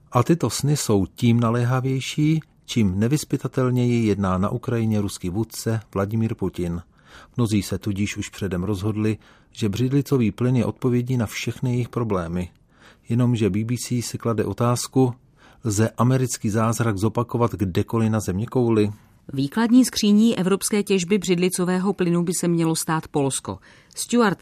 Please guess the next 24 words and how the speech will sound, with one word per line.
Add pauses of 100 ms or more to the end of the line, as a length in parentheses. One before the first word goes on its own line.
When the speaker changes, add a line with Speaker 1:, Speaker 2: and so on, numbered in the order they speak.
Speaker 2:
Elliot
z
průmyslové
informační
agentury
vydávající
magazín
Plat (180)
však
upozorňuje, (300)
že
polský
experiment
je
od
samého
začátku
katalogem
neúspěchů. (480)
Varšava
uvolnila
finanční
prostředky
a